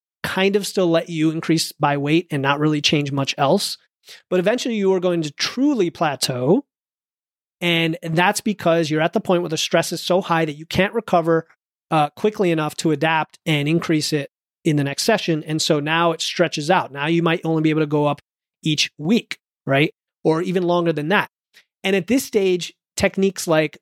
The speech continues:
heavy versus light days, where the light days don't place too much stress, but maintain your strength, or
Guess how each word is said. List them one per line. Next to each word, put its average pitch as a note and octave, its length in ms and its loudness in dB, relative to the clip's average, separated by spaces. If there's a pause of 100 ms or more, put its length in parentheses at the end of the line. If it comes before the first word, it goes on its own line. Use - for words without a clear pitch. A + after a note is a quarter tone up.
(380)
heavy G3 420 0
versus F#3 300 0
light D3 440 0
days, F#3 480 0 (180)
where D3+ 120 0
the C#3+ 80 0
light D#3+ 280 0
days E3 240 0
don't D#3 180 0
place E3 240 0
too E3+ 140 0
much D#3 160 0
stress, - 320 -2
but - 220 -6
maintain D#3+ 580 0
your C#3+ 200 -4
strength, - 540 -2 (340)
or D3+ 500 0